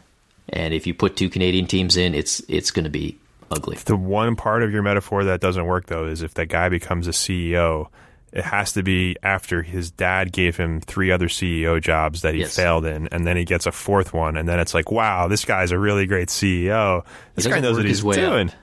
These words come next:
Speaker 1: Yeah.
Speaker 2: No. No, no, no, no, no, no. He, he literally wins a lottery to, to get that job. <sighs> Uh, yeah, I can see that. I, yeah, the, the, I think the one down, I, I, I don't want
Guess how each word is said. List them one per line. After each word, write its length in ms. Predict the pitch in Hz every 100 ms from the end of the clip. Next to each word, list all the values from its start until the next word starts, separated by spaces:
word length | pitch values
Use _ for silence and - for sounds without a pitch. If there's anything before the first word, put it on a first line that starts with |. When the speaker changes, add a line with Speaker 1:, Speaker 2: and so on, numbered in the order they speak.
| - -
Speaker 1:
Yeah. 100 | -
Speaker 2:
No. 320 | 110 104 85 - _ -
No, 440 | 95 117 120 107
no, 160 | 95 87
no, 140 | 85
no, 140 | 85 82
no, 120 | 82
no. 40 | 87
He, 140 | 101
he 140 | 98 113
literally 400 | 120 147 143 123
wins 240 | 117 123
a 40 | 107
lottery 460 | 101 98 92 87
to, 160 | - 90
to 200 | - 90
get 180 | 90 85
that 160 | 87
job. 300 | 87 82 82 -
<sighs> 60 | - - - - - - - - - - - _ - -
Uh, 320 | 139 135 113 143
yeah, 140 | 147
I 80 | 139
can 80 | 117
see 180 | -
that. 200 | 90 90
I, 80 | 107
yeah, 420 | 117 131 117 110
the, 160 | 127 131
the, 200 | 120 87
I 60 | 135
think 160 | 175
the 80 | 160
one 160 | 127 127
down, 160 | 117
I, 120 | 107 131 127
I, 40 | -
I 100 | 117
don't 160 | 147 151
want 280 | 151 127